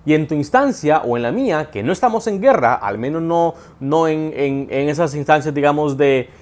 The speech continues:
de, de, de armas ni de bombas, eh, gracias a Dios, am, lo que deberíamos hacer y lo que yo hago en mi caso es, ah, meterle un bombazo a la rutina,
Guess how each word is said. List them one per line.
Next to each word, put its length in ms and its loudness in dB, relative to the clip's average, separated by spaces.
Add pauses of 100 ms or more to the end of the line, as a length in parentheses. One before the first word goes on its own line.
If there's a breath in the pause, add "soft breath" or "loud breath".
(140 loud breath)
de, 440 2
de, 280 2
de 200 2
armas 400 4
ni 80 -2
de 120 2
bombas, 560 2 (280)
eh, 380 -4
gracias 300 2
a 40 -4
Dios, 360 -2 (1040)
am, 720 2 (720 soft breath)
lo 380 8
que 420 2 (140)
deberíamos 720 4
hacer 400 2
y 80 -2
lo 180 0
que 160 -4
yo 200 6
hago 280 6
en 80 -4
mi 80 -8
caso 420 2
es, 300 -2 (320 loud breath)
ah, 260 4
meterle 520 0
un 240 -2
bombazo 680 2
a 80 4
la 80 4
rutina, 540 -4